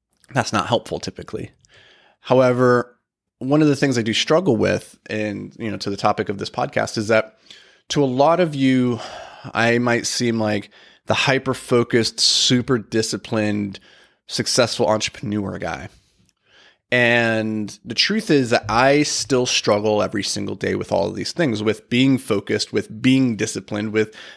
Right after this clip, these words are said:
maintaining motivation, with doing the things that need to get done. And on those days, like, some days are,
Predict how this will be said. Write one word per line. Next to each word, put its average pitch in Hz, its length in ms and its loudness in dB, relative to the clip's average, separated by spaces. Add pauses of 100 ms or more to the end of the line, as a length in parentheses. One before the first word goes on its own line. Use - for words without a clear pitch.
maintaining 127 640 2
motivation, 110 640 0
with 104 400 -4
doing 131 360 4
the 113 60 -2
things 110 300 -2
that 104 100 -4
need 98 180 -8
to 98 40 -6
get 98 220 -6
done. 95 340 -10 (960)
And 120 400 2 (480)
on 170 220 4
those 170 240 4
days, 135 300 4
like, 127 200 0
some 151 140 0
days 160 180 4
are, 131 160 4